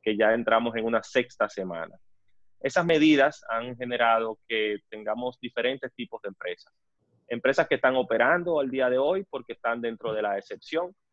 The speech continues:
y aunque enfrentan retos diferentes, continúan sus operaciones.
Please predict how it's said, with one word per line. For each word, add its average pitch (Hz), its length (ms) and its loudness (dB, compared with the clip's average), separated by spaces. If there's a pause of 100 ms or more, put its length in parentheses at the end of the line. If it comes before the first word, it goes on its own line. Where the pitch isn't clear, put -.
(160)
y 117 80 -6
aunque 110 220 -4
enfrentan 123 480 -2
retos 127 300 -2
diferentes, 123 720 -4
continúan 120 680 -2
sus 110 320 -8
operaciones. 127 880 -2